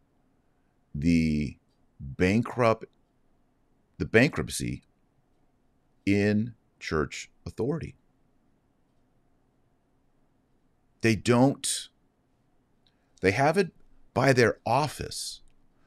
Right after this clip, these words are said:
Wh-, but when people think, "Who, who are the holy men? Who are the men who speak with God?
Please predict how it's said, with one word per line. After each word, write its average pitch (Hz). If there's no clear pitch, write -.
Wh-, -
but 117
when 120
people 170
think, 131
"Who, 147
who 185
are 175
the 113
holy 120
men? 87
Who 165
are 185
the 139
men 104
who 87
speak -
with -
God? 76